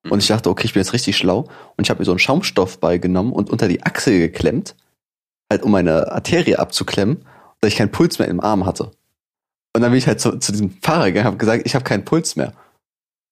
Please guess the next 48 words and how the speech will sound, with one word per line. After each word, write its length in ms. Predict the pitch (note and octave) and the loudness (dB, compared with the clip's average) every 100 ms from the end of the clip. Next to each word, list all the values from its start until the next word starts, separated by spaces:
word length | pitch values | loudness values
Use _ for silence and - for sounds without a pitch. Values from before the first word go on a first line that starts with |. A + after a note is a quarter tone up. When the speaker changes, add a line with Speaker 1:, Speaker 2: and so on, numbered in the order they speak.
| _ A2 | _ 0
Speaker 1:
Und 100 | G#2+ | 2
dann 80 | A#2 | 2
hat 100 | A2+ | 2
er 140 | A2+ | 2
mit 160 | G#2+ F2+ | 2 2
seinem 200 | G2 - | 0 2
eigenen 380 | A2+ B2 F2 | 0 2 0
Daumen 280 | F#2+ A2 C3 | 0 0 0
gemessen, 380 | F2+ D#2 D#2 G2+ | -2 -2 -2 -4
was 140 | F#2 | -2
richtig 260 | B2 G2 F#2 | -2 -4 -2
dumm 140 | A#2 | 0
ist, 100 | A#2+ | 2
weil 80 | F#2 | 2
er 40 | G2+ | 0
hatte 120 | F2+ | 0
seinen 160 | G2 | -2
eigenen 400 | - G2+ F#2+ F2+ - | 0 0 0 -2 -2
Puls 360 | E2+ - - _ _ | -2 -4 -10 _ _
gezählt 460 | E2 - - - - | -8 -4 -4 -6 -10
und 140 | - E2+ | -2 0
nicht 220 | E2 - | 0 -2
meinen. 340 | F2+ D#2+ E2 - _ - - _ _ - | -2 -2 -4 -10 _ -20 -20 _ _ -2
Und 120 | G2+ | 0
dachte 200 | F#2+ - | 0 -2
ich, 60 | A2 | -4
ich 100 | - | 0
bin 160 | G#2+ F2+ | 0 2
ein 40 | |
Genie, 380 | G#2 G2 C3+ C3+ | 0 2 2 2
ich 200 | - G2+ | 0 -2
bin 120 | G2+ | 0
schlau 200 | - B2 | 2 2
genug, 180 | A#2 B2+ | 2 0
um 60 | G#2 | 0
meinen 180 | G2+ - | -2 0
Puls 340 | D3+ D#3 - | -2 -2 -4
abzudrücken 540 | - - - - G#2 | -4 -4 -4 -4 -2
mit 80 | - | -4
dem 80 | F2+ | -2
Ball 180 | E2+ A#2+ | 0 0
und 180 | G2+ F2 | 0 0
er 120 | G#2 | 0
kann 320 | - - G#2+ | -2 -4 -2
keinen 140 | A2+ G#2 | -2 0
Puls 260 | A#2 - | 0 -2
messen 220 | D#2+ - D#2+ | -6 -6 -6
richtig. 380 | E2 - - | -8 -10 -12